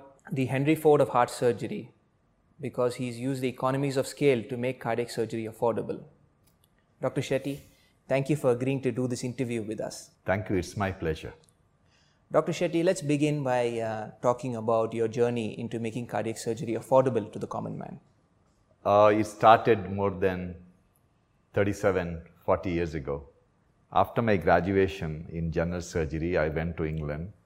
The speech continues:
Speaker 2: and worked for the National Health Service, and I was working at the Guy's Hospital in London. And in nineteen eighty-nine, I, uh, came back to India and settled down in Calcutta.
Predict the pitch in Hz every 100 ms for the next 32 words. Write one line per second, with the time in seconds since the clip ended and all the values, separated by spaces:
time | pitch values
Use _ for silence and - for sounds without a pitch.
0 | _ _ _ - 80 80 76 80 95 -
1 | - - - - _ 90 80 80 80 85
2 | - 90 80 80 - 80 71 92 - -
3 | _ _ _ _ _ _ _ - - 80
4 | 80 80 80 82 92 - 98 85 78 80
5 | 78 87 85 87 82 - 80 78 76 73
6 | 80 87 71 67 76 - _ _ _ _
7 | _ - 76 82 85 82 104 110 117 98
8 | 87 90 82 82 92 107 - - 76 76
9 | 78 76 71 71 - _ _ - 92 87
10 | 90 87 90 80 78 73 78 113 - _
11 | _ _ _ _ _ - 78 82 - 101
12 | 95 107 90 85 80 80 - 73 - 101
13 | -